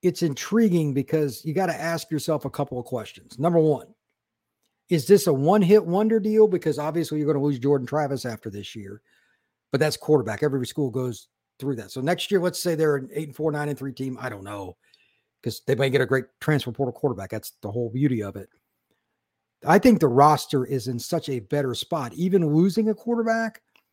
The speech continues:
they could be a ten-win team in twenty-four because they have depth. And that's why I just went over all that stuff I mentioned, especially at the end. When I was growing up, Florida State D N room was as good as it was in the country.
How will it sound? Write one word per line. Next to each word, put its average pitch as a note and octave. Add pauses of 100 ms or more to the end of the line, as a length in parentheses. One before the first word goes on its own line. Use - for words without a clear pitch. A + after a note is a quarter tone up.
(200)
they G3
could G3+
be E3
a C3
ten-win C#3+
team A#2 (1040)
in D3
twenty-four E3+
because C#3
they C3
have A2+
depth. -
And D3+
that's F3
why F3+
I -
just D#3
went D#3
over C3+
all C#3+
that C3
stuff B2+
I B2
mentioned, B2 (320)
especially D#3
at B2+
the C3+
end. F2+ (720)
When A#2
I G3+
was E3+
growing D3
up, -
Florida E3+
State D#3+
D D#3
N D#3
room B2
was A#2+
as A2
good C#3+
as C3+
it C#3
was C#3+
in B2+
the B2+
country. A2+